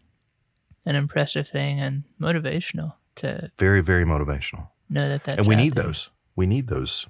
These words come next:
Speaker 1: Yeah.
Speaker 2: those people in our lives.
Speaker 1: 'Cause you
Speaker 2: Even
Speaker 1: don't,
Speaker 2: if
Speaker 1: I mean, I've never heard of this story or their Kickstarter campaign, but that's,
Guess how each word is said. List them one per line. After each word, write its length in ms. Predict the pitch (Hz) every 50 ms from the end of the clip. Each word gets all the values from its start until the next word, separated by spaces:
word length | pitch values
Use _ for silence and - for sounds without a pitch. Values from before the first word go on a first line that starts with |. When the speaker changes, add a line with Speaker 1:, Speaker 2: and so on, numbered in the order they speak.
| _ _
Speaker 1:
Yeah. 120 | - -
Speaker 2:
those 160 | - - - -
people 280 | - - 135 - 135
in 80 | 135 135
our 80 | 135 135
lives. 140 | 135 127 -
Speaker 1:
'Cause 120 | - 156 156
you 60 | 175
Speaker 2:
Even 120 | 208 247 -
Speaker 1:
don't, 80 | 92 90
Speaker 2:
if 60 | - -
Speaker 1:
I 100 | 156 160
mean, 300 | 165 165 160 156 151 - -
I've 120 | 147 151 160
never 280 | 180 185 175 156 151
heard 240 | 147 147 147 156 170
of 60 | 175 190
this 160 | 185 175 -
story 480 | - - - 180 185 190 196 196 180
or 260 | 156 143 139 147 147 175 -
their 260 | - 165 151 147 147
Kickstarter 540 | - - 160 151 - - - 143 139 139 139
campaign, 580 | - 147 147 143 143 - 147 143 143 143 143
but 220 | 139 139 131 - - _ _ _ _ _ _ _ _ _ _ _ _ _ _ _ _ _ _ _ _ _ _ _
that's, 460 | - 143 151 - - - - - -